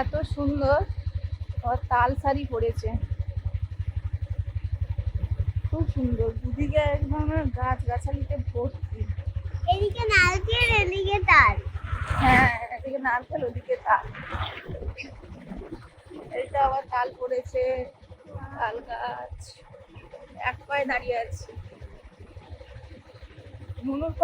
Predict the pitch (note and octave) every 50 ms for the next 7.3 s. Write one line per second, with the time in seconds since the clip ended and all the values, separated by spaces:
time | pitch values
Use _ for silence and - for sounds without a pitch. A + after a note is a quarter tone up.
0 | F4 E4+ E4+ D4+ A3+ B3 A#3 - - - - - - - - - - - - -
1 | - - - - - - - - - - - - - F4 F4+ F#4 F#4+ F4+ E4 E4+
2 | G4+ A4 A4 - G4+ F4 D4 C4 A#3+ - - - - - - - - - - -
3 | - - - - - - - A#3+ B3 B3 A#3 B3 B3 B3 - C4 B3 B3 B3 A#3+
4 | - - - A#3 B3 - - - - - - - F4+ D#4 - - - - - -
5 | - - - - - - - - - - - - - - - A#3+ C4 C4+ B3+ C#4+
6 | C#4+ C#4+ D4+ D4 A#3+ A#3+ B3+ B3+ C4 C4 - C4 B3+ A3+ B3 A#3+ - C#4 C4 C#4
7 | A#3 A#3 A#3+ A3+ A3+ A3+